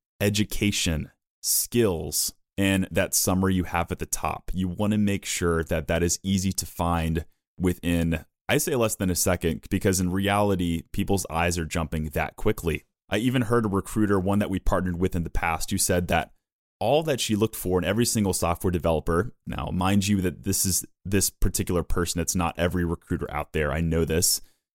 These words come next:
but this one person said that for every resume,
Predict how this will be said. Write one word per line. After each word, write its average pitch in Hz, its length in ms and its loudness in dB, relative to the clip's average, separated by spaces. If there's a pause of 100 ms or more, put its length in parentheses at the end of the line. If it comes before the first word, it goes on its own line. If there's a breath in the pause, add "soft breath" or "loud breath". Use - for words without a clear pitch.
(120)
but 98 160 -4
this 104 180 0
one 117 180 0
person 104 340 0
said 90 380 0
that 82 340 0
for - 220 -4
every 107 300 0
resume, 87 800 0